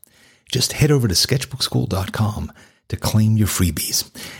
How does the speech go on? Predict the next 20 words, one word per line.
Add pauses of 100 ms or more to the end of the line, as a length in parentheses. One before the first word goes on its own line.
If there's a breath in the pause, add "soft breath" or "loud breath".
and
to
learn
more
about
our
classes
and
workshops
and
our
membership
program. (720 soft breath)
We
believe
that
art
is
for
everyone,